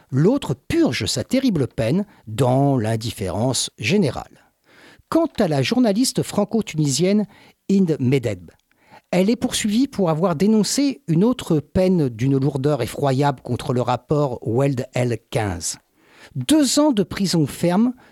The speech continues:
pour une chanson irrévérencieuse envers la police.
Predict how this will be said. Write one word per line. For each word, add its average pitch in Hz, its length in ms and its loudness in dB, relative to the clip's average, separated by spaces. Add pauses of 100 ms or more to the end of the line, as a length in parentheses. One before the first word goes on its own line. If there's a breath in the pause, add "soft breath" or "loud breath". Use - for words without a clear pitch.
pour 170 200 2
une 190 160 4
chanson 247 720 0
irrévérencieuse 196 1200 0 (160 soft breath)
envers 139 400 0
la 117 100 0
police. - 500 -6